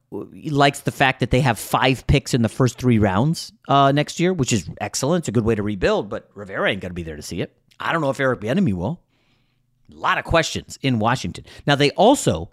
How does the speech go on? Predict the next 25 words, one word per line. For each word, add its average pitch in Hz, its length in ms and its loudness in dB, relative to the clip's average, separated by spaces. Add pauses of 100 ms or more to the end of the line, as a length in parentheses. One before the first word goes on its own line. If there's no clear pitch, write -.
besides 151 380 2
Chase 147 240 0
Young, 175 160 2
they 127 100 4
also 165 240 2
ship 131 260 0
Montez 131 440 0
Sweat, - 500 -2 (320)
the 127 220 2
immortal 143 480 4
defensive 123 500 -2
end 120 220 2
combos 123 560 2 (100)
of 107 160 0
Young 123 340 2
and 104 160 0
Sweaty. 117 480 -2 (760)
They, 113 440 2 (100)
uh, 104 320 4
sent 131 300 0
M-, - 200 -12
Montez 120 680 0
Sweat - 320 -2
to 127 100 -2
Chicago. 120 760 -2